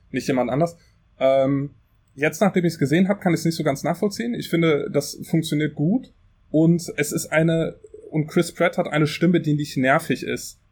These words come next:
Und, äh, wenn du einen Hauptcharakter hast, dann ist, glaub ich, vor allem wichtig, dass es eine Stimme ist, die nach anderthalb Stunden immer noch nicht auf die Nerven geht. Und ich glaube, äh, die Originalstimme von Mario könnte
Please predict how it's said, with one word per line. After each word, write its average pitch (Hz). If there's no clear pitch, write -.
Und, 143
äh, 135
wenn 143
du 143
einen 135
Hauptcharakter 139
hast, 131
dann 143
ist, 139
glaub 143
ich, 143
vor 120
allem 151
wichtig, 156
dass -
es 139
eine 135
Stimme 160
ist, 143
die 143
nach 147
anderthalb 156
Stunden 156
immer 156
noch 160
nicht 160
auf 147
die 147
Nerven 135
geht. 127
Und 139
ich 131
glaube, 175
äh, 147
die -
Originalstimme 156
von 147
Mario 139
könnte 165